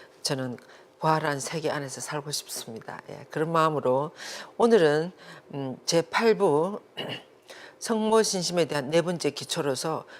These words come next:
그 뛰어난 신심에 대한 해설 제삼 장입니다. 제 삼 장. 어, 성모님의 마음은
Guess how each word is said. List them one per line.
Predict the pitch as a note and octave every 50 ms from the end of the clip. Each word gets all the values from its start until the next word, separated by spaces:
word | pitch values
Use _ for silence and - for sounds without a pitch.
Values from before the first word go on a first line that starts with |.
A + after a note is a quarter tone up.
| - - -
그 | - F#3 F3+
뛰어난 | F#3 - F#3 G#3 G3 F3 D#3+ D#3 D3+
신심에 | D3+ - F3 E3+ D#3 E3 D#3+ D#3 C#3
대한 | B2+ C#3 C3
해설 | D3+ E3+ F3+ - - - G#3+ G#3+ A3+ - - - - - - - - _ _
제삼 | - E3+ D3 D3 C#3 B2+ - - - F#3+ F#3+ F#3
장입니다. | F3 F#3 E3+ D#3 C#3+ B2 A2 A2 G#2+ - B2+ - - - _ -
제 | - B2 B2+
삼 | B2+ - - E3 D#3+ D#3+
장. | C#3+ D#3 C3 A#2 C3 D3 E3 F3+ F3 - - - _ - - - - - - - - - - - - - - _ _ _ -
어, | D#3+ D#3+ C3+ C3 B2+ - - - - - - -
성모님의 | - - - B3 B3 C4+ C4 B3 A#3+ G#3+ F#3 E3
마음은 | C#3 C3+ C3 C3 C3 B2+ C#3+ F3 G3+ G3 D3 G#2